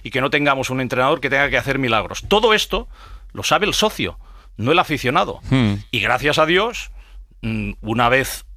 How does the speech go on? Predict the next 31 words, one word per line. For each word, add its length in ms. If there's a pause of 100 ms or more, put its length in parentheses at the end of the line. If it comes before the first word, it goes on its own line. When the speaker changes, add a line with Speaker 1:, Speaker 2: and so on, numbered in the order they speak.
(120)
Speaker 1:
cada 240
cinco 300
años, 420 (320)
los 240
socios 320
y 80
socias 480 (160)
tenemos 600 (260)
la 160
oportunidad 720 (400)
de, 560 (160)
ah, 480 (100)
decidir 520 (180)
cuál 260
es 220
el 160
futuro 380
del 140
Speaker 2:
Hmm. 40
Speaker 1:
club. 200
Y 100
repito, 500
hay 120
que 120
decidir, 380 (100)
¿queremos 680 (220)
seguir 520 (460)
con 180
el 120
personalismo, 840
presidencialismo 1000